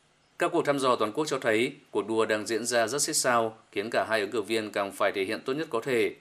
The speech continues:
từ phong thái cho tới cách thể hiện và cả trọng tâm chính sách,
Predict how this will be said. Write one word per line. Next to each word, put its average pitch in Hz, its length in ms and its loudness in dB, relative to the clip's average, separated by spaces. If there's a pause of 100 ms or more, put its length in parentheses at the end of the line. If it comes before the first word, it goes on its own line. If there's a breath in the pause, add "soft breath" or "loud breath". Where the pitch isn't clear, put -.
(140)
từ 95 160 -8
phong 104 200 -8
thái 98 240 0
cho 110 120 -8
tới 101 180 -4
cách 143 160 -6
thể 107 180 -2
hiện 113 160 0 (260 loud breath)
và 110 140 2
cả 101 200 6
trọng 104 120 -4
tâm 110 180 -4
chính 107 160 -6
sách, 165 240 0